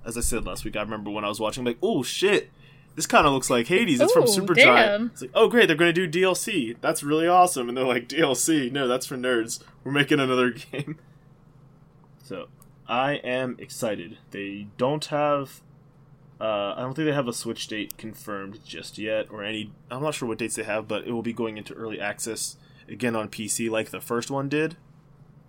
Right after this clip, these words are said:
Speaker 1: Uh, but I'm sure it'll come to Switch again. That, that, that franchise is making them tons of money, and this is, like, the first time they've ever made a sequel,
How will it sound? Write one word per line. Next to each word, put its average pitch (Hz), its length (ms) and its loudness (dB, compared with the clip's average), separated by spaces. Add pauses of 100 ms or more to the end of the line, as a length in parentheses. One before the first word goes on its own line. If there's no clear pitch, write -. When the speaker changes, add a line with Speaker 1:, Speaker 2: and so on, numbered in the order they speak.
(420)
Speaker 1:
Uh, 98 500 -6 (440)
but 110 180 -2 (160)
I'm 107 180 -6
sure 104 220 -4
it'll 95 140 -6
come 98 200 -14
to 98 100 -12
Switch 98 260 -10
again. 98 240 -10
That, 104 180 -6 (120)
that, 101 180 -6 (640)
that 113 140 -4
franchise 104 480 -4
is 107 80 -10
making 107 280 -6
them 101 120 -10
tons 107 220 -8
of 101 80 -8
money, 101 320 -4
and 101 260 -10 (580)
this 113 120 -6
is, - 20 -4
like, 127 120 0
the 135 80 0
first 131 240 0
time 123 100 0
they've 117 140 0
ever 113 180 -4
made 110 180 -2
a 104 40 -8
sequel, 98 520 -6